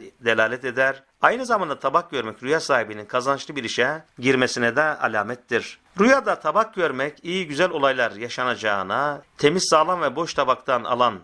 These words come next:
kişi çok para kazanacağı yeni bir işe gireceğine, aynı zamanda bir tabağa yiyecek koymak o kimsenin zengin olmasına delalet eder. Rüyada tabak tutmak yakın zaman içinde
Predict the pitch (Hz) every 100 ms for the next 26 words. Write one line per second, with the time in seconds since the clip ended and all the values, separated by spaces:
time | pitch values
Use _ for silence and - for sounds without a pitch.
0 | _ - 135 170 - 180 151 127 - 120
1 | 131 123 113 120 107 147 143 117 - 143
2 | 151 - 127 127 113 113 101 98 110 131
3 | - 156 190 185 175 143 123 165 143 131
4 | 127 123 123 147 - 120 120 151 139 131
5 | - 123 156 143 - 120 131 135 147 123
6 | 113 - 123 120 107 101 104 113 110 101
7 | 92 - - _ - 233 302 - 175 220
8 | 220 170 147 151 135 147 214 185 151 139
9 | - 127 123 165 180